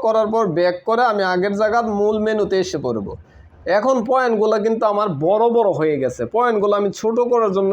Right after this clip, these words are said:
কি করতে হবে, এইখান থেকে থ্রি ডটে যাব, থ্রি ডটে যাওয়ার পর এইখান থেকে লেয়ারিং যাব, লেয়ারিং থেকে এই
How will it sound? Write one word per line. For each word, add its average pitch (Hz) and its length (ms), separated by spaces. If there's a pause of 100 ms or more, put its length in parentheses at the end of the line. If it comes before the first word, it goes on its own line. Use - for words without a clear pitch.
(120)
কি 190 160
করতে 202 320
হবে, 190 220 (520)
এইখান 185 380
থেকে 180 140 (100)
থ্রি 180 260
ডটে 180 280
যাব, 156 160 (920)
থ্রি 190 220 (100)
ডটে 202 200 (100)
যাওয়ার 196 300 (120)
পর 190 200 (1300)
এইখান 202 380 (140)
থেকে 175 300 (260)
লেয়ারিং 180 400 (140)
যাব, 170 160 (2250)
লেয়ারিং 190 520 (160)
থেকে 180 320 (3000)
এই 240 100